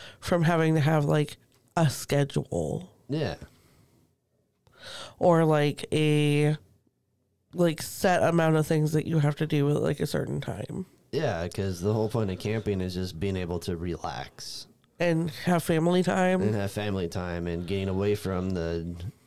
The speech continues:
Speaker 2: techie tech and stuff and
Speaker 1: Well, I know that we're gonna have, like, cornhole tournament, and it's basically, like, a reunion that we're going to.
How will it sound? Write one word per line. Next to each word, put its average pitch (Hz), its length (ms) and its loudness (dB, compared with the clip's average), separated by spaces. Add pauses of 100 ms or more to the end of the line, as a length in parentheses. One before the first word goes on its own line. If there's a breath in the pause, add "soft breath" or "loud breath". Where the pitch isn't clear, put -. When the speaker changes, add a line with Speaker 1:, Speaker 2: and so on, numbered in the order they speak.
(100)
Speaker 2:
techie 98 340 -4
tech 90 460 -6
and 85 360 -4 (840 soft breath)
stuff 95 540 -4
and 85 640 -6
Speaker 1:
Well, 185 120 6
I 175 120 4
know 170 200 4
that 165 140 2
we're 165 140 2
gonna 165 220 2
have, 156 460 0
like, - 420 -4 (520 loud breath)
cornhole 254 560 4
tournament, 214 1000 2 (560 soft breath)
and 156 600 2
it's - 220 -2
basically, 262 540 2
like, 175 260 2
a 160 120 2
reunion 151 600 -2
that - 180 -4
we're - 100 -4
going 50 440 -4
to. 175 580 -4